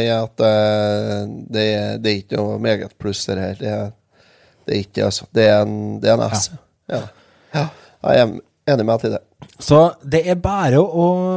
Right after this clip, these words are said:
Speaker 2: ta oss og sjekke ut det på N R K nett-TV, folkens. Her, her er noe som dere ikke kommer til å angre på.
Speaker 1: Ja. Jeg kan nok ikke gå glipp av.
Speaker 2: Nei, dere kan ikke. Det er ikke lov å gå glipp av det.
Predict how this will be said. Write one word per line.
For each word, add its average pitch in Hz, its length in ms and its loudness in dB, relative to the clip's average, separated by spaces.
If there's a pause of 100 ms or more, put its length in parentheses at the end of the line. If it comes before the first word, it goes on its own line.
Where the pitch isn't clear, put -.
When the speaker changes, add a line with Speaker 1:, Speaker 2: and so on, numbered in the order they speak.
(240)
Speaker 2:
ta - 140 -4
oss 170 160 -2
og 180 120 -6
sjekke - 360 -8
ut 92 120 -12
det 113 100 -6
på 143 140 -6 (100)
N 127 220 -4
R 131 100 -2
K 120 200 -4 (320)
nett-TV, 110 600 -8
folkens. 107 520 -8
Her, 117 180 -2
her 117 360 0
er 117 180 -4
noe 117 360 -6
som 113 240 -6
dere 107 300 -6
ikke - 200 -6
kommer 107 220 -2
til 110 80 -6
å 113 100 -6
angre 90 220 -2
på. 110 160 0 (1080)
Speaker 1:
Ja. 123 160 -12 (340)
Jeg - 220 -8
kan 101 320 0
nok 117 200 -2
ikke 135 200 0
gå 104 100 0
glipp 101 140 0
av. 127 100 4
Speaker 2:
Nei, - 60 2
dere - 120 0
kan 95 200 2
ikke. 131 260 -4
Det 151 140 4
er 127 100 6
ikke 143 160 4
lov 185 240 6
å 311 180 2
gå 185 140 6
glipp 156 240 2
av 131 140 2
det. 110 60 -2